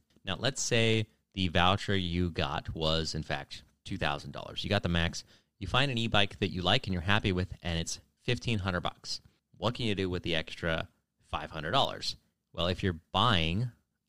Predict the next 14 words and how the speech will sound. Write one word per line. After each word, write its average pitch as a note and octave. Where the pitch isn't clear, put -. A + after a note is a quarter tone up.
an F2
electric E2+
bike D#2+
at E2
an E2+
approved G2+
retailer, E2+
with G#2
the C3+
sale, E2
it F2
has -
to C#3
happen G#2